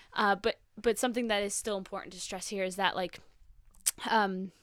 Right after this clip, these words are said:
Saint Therese, she was devoted to the Holy Child Jesus because in her appreciation of, of who the child Jesus was, she was able to really grasp the qualities of what it, of what sanctity was, of what it meant to be a spiritual child,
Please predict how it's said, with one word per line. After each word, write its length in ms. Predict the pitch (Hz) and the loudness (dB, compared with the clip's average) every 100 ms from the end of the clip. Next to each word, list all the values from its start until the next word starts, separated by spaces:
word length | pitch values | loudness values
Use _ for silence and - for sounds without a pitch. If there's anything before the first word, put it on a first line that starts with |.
| _ 277 - - | _ -20 -14 -2
Saint 240 | 294 294 | 0 0
Therese, 580 | 220 190 208 175 190 - | 2 4 4 4 0 -6
she 180 | 233 233 | -2 0
was 120 | 214 | 0
devoted 480 | 214 190 226 262 214 | -2 4 4 4 0
to 100 | 196 | -6
the 100 | 196 | -4
Holy 220 | 196 190 | -2 -2
Child 340 | - 185 180 | -2 -2 -2
Jesus 360 | 170 196 185 185 | -4 -6 -6 -8
because 400 | 208 - 202 - - - - _ - | -8 -2 -2 -4 -14 -20 -20 _ 2
in 200 | 262 269 | 2 2
her 160 | 262 | 2
appreciation 720 | 240 240 226 - 208 214 208 | 2 0 0 2 2 2 -4
of, 260 | - 190 175 | -4 -4 -4
of 160 | 202 - | -10 -8
who 180 | - 233 | -4 0
the 80 | 196 | 0
child 320 | 208 190 180 | 2 2 0
Jesus 400 | 202 202 185 196 | -4 -4 -4 0
was, 180 | 180 175 | 0 0
she 220 | - 233 | -2 -2
was 160 | 240 | -2
able 220 | - 240 233 | 0 -2 -2
to 140 | 220 | -2
really 180 | 202 196 | -2 -2
grasp 720 | 160 165 170 - 175 - - - - - _ | -4 0 2 2 0 -8 -10 -16 -20 -20 _
the 140 | 220 220 | -2 -2
qualities 580 | - 220 254 294 254 208 | 4 6 6 4 0 -4
of 140 | 190 | 0
what 140 | 202 | 0
it, 120 | 202 - 226 | 0 -2 -6
of 180 | 180 | -2
what 160 | 202 - | -2 0
sanctity 500 | - 214 190 - 180 | 0 0 -2 -4 -4
was, 260 | 175 175 185 | -2 -2 -2
of 100 | 190 | 0
what 120 | 208 | 0
it 100 | 208 | 0
meant 200 | 208 - | -2 -4
to 80 | 196 | -6
be 100 | 185 | -6
a 60 | |
spiritual 500 | - - 202 185 - | -6 -6 -4 -4 -6
child, 560 | - - 87 - 101 | -8 -4 0 0 -2